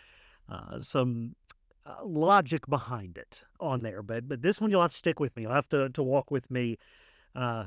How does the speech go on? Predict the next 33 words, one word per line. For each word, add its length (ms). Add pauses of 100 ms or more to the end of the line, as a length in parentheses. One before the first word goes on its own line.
through 200
this 180
'cause 180
it, 140
it 200
does. 320
It 120
seems 400
a 40
little 240
bit 260
out 220
there. 220
The 100
North 360
Pole, 400 (540)
eh, 120
great 300
distance 400
here 180
from 160
the 80
Tigris 600
and 240
Euphrates 480
River 280
that 240 (420)
run 320
through 240
the 80
Fertile 320
Crescent. 520
So 420